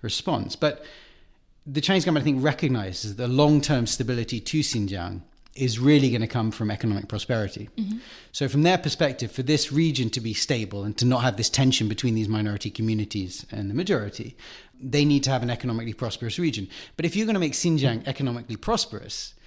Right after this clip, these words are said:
Speaker 1: you're gonna have to find a way of connecting it to the world, because Xinjiang is in many ways as landlocked and disconnected from the seas and the, you know, traditional sea routes which
Speaker 2: Mm-hmm.
Speaker 1: generate so much of the world's trade than, frankly, any of the Central Asian countries it's next to.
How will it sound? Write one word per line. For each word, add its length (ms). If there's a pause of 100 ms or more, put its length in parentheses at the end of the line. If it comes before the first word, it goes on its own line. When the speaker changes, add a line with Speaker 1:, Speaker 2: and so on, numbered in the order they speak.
(480)
Speaker 1:
you're 200
gonna 160
have 160
to 80
find 200
a 40
way 80
of 80
connecting 400
it 80
to 100
the 80
world, 380
because 240
Xinjiang 540
is 140
in 140
many 220
ways 260
as 100
landlocked 760 (260)
and 200
disconnected 600
from 300
the 100
seas 440
and 140
the, 120
you 100
know, 80
traditional 520
sea 240
routes 400
which 180
Speaker 2:
Mm-hmm. 100
Speaker 1:
generate 560
so 140
much 200
of 140
the 80
world's 280
trade 440 (360)
than, 100
frankly, 340
any 120
of 80
the 40
Central 300
Asian 240
countries 340
it's 140
next 240
to. 160